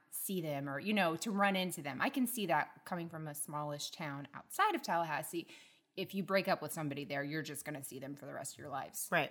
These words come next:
Speaker 1: Which is how I ended up in Orlando. <laughs>
Speaker 2: Really?
Speaker 1: No, I mean, my
Speaker 2: <laughs>
Speaker 1: husband is here, but I was happy to leave there 'cause you just know everybody. And if you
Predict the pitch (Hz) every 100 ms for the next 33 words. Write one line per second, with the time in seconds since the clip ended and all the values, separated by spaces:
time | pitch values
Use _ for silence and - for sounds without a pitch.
0 | - 226 175 - 131 117 80 120 90 -
1 | - - - 92 - - - - 277 -
2 | 269 233 - 254 - 180 302 381 170 285
3 | 262 330 294 247 220 208 240 233 311 -
4 | 285 - 302 294 294 285 226 302 262 208
5 | 208 - 214 220 220 - - 190 202 185
6 | 165 165 202 160 156 143 135 196 311 302
7 | 302 320 269 262 320 190 165 160 156 151
8 | 156 160 165 160 190 175